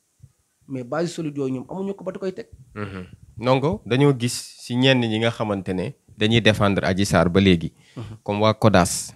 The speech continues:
Speaker 1: Mhm.
Speaker 2: Ku si mel ni Françoise Hélène Guèye, am na live bu mu def barki démb yàggul rek, fan yu ñu génn. Ginnaaw bi M C Niass defee révélation yi.
Speaker 1: Mhm.
Speaker 2: Françoise Hélène Guèye dañ ko dégg parce que wax jooj dañu bëgg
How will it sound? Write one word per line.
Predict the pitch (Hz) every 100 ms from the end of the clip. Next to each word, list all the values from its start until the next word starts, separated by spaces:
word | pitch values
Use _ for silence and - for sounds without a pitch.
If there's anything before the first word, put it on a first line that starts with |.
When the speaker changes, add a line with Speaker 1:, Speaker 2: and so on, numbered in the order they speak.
| _
Speaker 1:
Mhm. | 131 104 107
Speaker 2:
Ku | 110
si | 110
mel | 107 104
ni | 101
Françoise | 110 110 - 107 104
Hélène | 107 95 90
Guèye, | 85 127 151
am | 113 123
na | 123
live | 117 113
bu | 104
mu | 104
def | 101 95 - _ _
barki | - 104 101 101
démb | 95 87
yàggul | 90 90 87 85
rek, | 87
fan | - 101
yu | 95
ñu | 95 92
génn. | 90 82 78 _ _ _ _ -
Ginnaaw | 101 101 98
bi |
M | 98 107
C | 101
Niass | 95 95
defee | - 98 98 92
révélation | 95 95 90 90 85
yi. | 82 - _ -
Speaker 1:
Mhm. | 120 113 110 _ _ _ _ _ _ _ _
Speaker 2:
Françoise | - 113 120 113
Hélène | 107 104
Guèye | 101 104
dañ | 113
ko | 117
dégg | 117 117 95 127 151 _ -
parce | 104
que | -
wax | 117 120
jooj | 113 104
dañu | 110 117
bëgg | 107 92 131